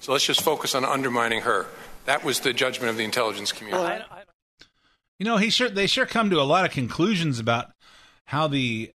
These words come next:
Speaker 3: attitude of the Russians, sw-, they must have a lot more information than what we know about. And, uh, you know, it's amazing. So they also, uh, they also asked, the, the committee also asked Comey about the President Trump's allegations of wiretapping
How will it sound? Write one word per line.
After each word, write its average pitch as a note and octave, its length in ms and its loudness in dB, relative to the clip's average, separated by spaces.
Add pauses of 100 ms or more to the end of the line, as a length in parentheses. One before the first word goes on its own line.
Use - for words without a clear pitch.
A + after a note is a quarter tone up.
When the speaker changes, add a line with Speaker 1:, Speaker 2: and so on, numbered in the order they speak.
(120)
Speaker 3:
attitude D#3 460 0
of B2+ 80 0
the A2+ 80 -2
Russians, C#3+ 500 0
sw-, B2+ 380 -4
they D3+ 180 -4
must D4+ 260 -2
have B3+ 160 0
a E3+ 40 2
lot E3 220 2
more D#3+ 180 0
information C#3 580 0
than G#2+ 180 0
what G#2 180 -4 (580)
we B2+ 160 0
know B2+ 220 2
about. F#2+ 280 -4 (680)
And, A#2 320 0
uh, A2 220 0
you A#2+ 80 -6
know, B2+ 120 2
it's B2 160 -6
amazing. B2 500 -2
So C#3 140 -4
they D3 140 4
also, D3+ 440 2
uh, C3 320 4 (600)
they C3+ 80 0
also E3 280 2
asked, D3 360 0 (460)
the, C3 320 -6
the C#3 100 -6
committee F3 240 0
also E3 260 2
asked C3+ 300 2
Comey C#3 280 2
about B2+ 220 2
the - 80 -16
President C3 400 0
Trump's C3 280 0
allegations B2+ 600 -2
of A2 80 -4
wiretapping A2+ 840 0